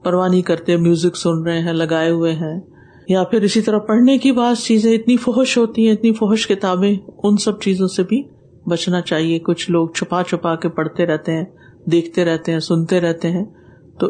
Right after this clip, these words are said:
ان سب پر بھی انسان کو اپنا محاسبہ خود کرنا چاہیے کہ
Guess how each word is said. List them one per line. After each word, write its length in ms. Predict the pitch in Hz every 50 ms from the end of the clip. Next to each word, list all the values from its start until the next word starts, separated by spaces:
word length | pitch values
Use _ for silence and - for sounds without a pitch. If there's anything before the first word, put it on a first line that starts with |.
| - -
ان 140 | 202 202
سب 340 | 196 - - 190 180 - -
پر 120 | - 175 170
بھی 240 | 165 170 180 175
انسان 540 | 170 165 165 - - 160 151 160 165 165 165
کو 240 | 165 - 180 - -
اپنا 300 | - 170 - 185 180 175
محاسبہ 640 | 165 165 151 147 156 151 147 - 160 160 175 196 214 - - - - - _ -
خود 320 | - _ - 185 180 156 -
کرنا 320 | - 175 165 151 156 160
چاہیے 400 | 156 - - 156 151 160 165 175
کہ 160 | 175 - 175